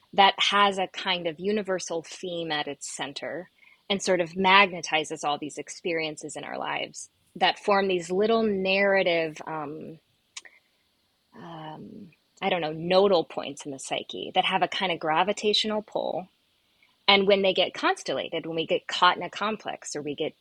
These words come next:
we trip up into something, they sort of take over ego consciousness. They sort of eclipse it.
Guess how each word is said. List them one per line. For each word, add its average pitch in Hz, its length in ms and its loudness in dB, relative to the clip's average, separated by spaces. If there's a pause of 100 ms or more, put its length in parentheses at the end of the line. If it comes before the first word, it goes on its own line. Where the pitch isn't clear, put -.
(380)
we 151 220 -8
trip - 280 0
up 165 180 -2
into 135 180 -8
something, 165 560 -8 (640)
they 196 180 6
sort 208 220 4
of 190 120 -2
take - 360 2
over 160 520 0 (180)
ego 156 280 0
consciousness. - 680 -8
They 160 100 -4
sort 160 260 -2
of 147 100 -4
eclipse - 460 -2
it. - 200 -4